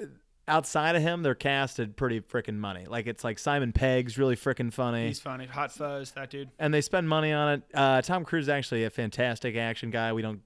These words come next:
Speaker 1: you, you forget about that as he
Speaker 2: Yeah,
Speaker 1: gets
Speaker 2: yeah,
Speaker 1: older, but, like,
Speaker 2: yeah.
Speaker 1: him running and doing all these things.
Speaker 2: He's good. All the, all the
Speaker 1: If
Speaker 2: shit
Speaker 1: you
Speaker 2: where
Speaker 1: can
Speaker 2: he's, like,
Speaker 1: suspend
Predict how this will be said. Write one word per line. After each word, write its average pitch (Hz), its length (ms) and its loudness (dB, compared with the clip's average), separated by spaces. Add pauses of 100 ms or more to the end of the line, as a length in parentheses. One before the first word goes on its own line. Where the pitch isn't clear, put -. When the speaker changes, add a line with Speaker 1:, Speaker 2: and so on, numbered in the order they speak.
(160)
Speaker 1:
you, 131 200 -6
you 127 160 0
forget 117 320 2
about 120 220 2
that 123 100 2
as 110 80 -2
he 120 80 0
Speaker 2:
Yeah, 117 60 0
Speaker 1:
gets 110 120 0
Speaker 2:
yeah, 113 60 2
Speaker 1:
older, 113 260 2
but, 117 200 -4
like, 113 180 -4
Speaker 2:
yeah. 123 60 -8
Speaker 1:
him 147 280 4
running 123 380 4
and 104 160 -2
doing 117 240 0
all 117 80 0
these 113 160 -2
things. 110 560 -4
Speaker 2:
He's 143 180 -12
good. 147 320 -8
All 170 140 -2
the, 156 160 -2
all 165 100 -2
the 156 80 -4
Speaker 1:
If 139 60 -2
Speaker 2:
shit 120 80 0
Speaker 1:
you 143 60 8
Speaker 2:
where 147 100 4
Speaker 1:
can 160 80 4
Speaker 2:
he's, 127 100 -2
like, 135 100 0
Speaker 1:
suspend 143 160 2